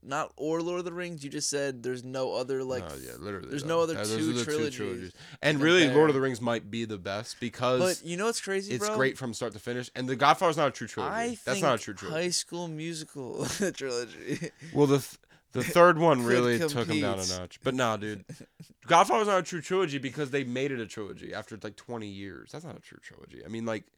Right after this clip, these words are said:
Speaker 2: it is because we can look at it now.
Speaker 1: Eh.
Speaker 2: But, dude, I mean, it's literally, like, those two movies came
Speaker 1: It
Speaker 2: out
Speaker 1: was
Speaker 2: two
Speaker 1: part
Speaker 2: years
Speaker 1: three.
Speaker 2: apart. And then the other one came out twenty years later. That's a
Speaker 1: Twen-,
Speaker 2: little
Speaker 1: it
Speaker 2: di-
Speaker 1: was it really twenty?
Speaker 2: In the nineties,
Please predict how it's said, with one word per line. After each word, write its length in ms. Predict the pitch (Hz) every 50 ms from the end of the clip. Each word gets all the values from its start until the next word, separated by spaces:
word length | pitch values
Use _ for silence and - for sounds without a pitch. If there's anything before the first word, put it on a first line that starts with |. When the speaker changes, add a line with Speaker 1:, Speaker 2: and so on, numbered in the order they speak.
| _ _ _ _ _ _
Speaker 2:
it 140 | - 117 117
is 220 | 135 147 139 117
because 260 | 113 110 101 120 101 92
we 140 | 104 101
can 160 | - 107 101 104
look 120 | 107 -
at 60 | 95
it 80 | 90 -
now. 200 | 98 101 98 92
Speaker 1:
Eh. 40 | 90 85
Speaker 2:
But, 140 | 95 87 82
dude, 140 | 113 117 110
I 40 | 107
mean, 160 | 107 110 113
it's 120 | 104 95
literally, 200 | 117 120 113 110 104
like, 140 | 104 98
those 180 | - 123 120 -
two 140 | - 135 131
movies 240 | 127 123 117 113 -
came 160 | - 127 113
Speaker 1:
It 40 | 110
Speaker 2:
out 20 |
Speaker 1:
was 80 | - -
Speaker 2:
two 140 | - -
Speaker 1:
part 120 | - - 269
Speaker 2:
years 100 | 127 - 117
Speaker 1:
three. 80 | - -
Speaker 2:
apart. 320 | 147 139 110 101 87 - _ _ _ _ _ _ _ _ _ _ _ _ _ _
And 180 | - - 123 127
then 80 | 123
the 80 | 120 123
other 120 | 120 117 113
one 80 | 110
came 120 | 101 113 110
out 120 | 107 92
twenty 260 | - - 113 107 101 101
years 200 | 95 - - -
later. 360 | 120 107 104 - 58 50 - _
That's 180 | - 123 120 156
a 40 |
Speaker 1:
Twen-, 100 | 160 -
Speaker 2:
little 160 | 190 202 190 170
Speaker 1:
it 60 | 160
Speaker 2:
di- 60 | 175
Speaker 1:
was 120 | 202 214
it 80 | 262 233
really 160 | 220 226 240 233
twenty? 540 | - - - - - 220 117 - - 214 - _ _ _ _ _
Speaker 2:
In 80 | 104 104
the 80 | 98 92
nineties, 560 | 92 98 120 127 120 117 120 123 - -